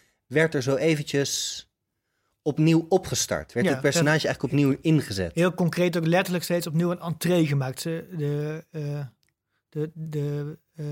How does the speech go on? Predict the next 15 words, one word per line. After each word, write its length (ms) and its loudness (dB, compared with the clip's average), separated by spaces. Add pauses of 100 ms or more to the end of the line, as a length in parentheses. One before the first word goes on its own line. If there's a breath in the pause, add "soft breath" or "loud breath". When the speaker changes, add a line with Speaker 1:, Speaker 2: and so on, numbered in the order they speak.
(380)
Speaker 2:
acteurs 280 -4
kwamen 180 -4
steeds 280 0
opnieuw 320 2
binnen 420 2 (380 soft breath)
via 360 2
de, 180 -2 (100)
via 280 2
de, 260 -4
via 200 0
de 140 2
deur 360 4 (460)
met 440 -4
het, 320 -8
eh, 80 -6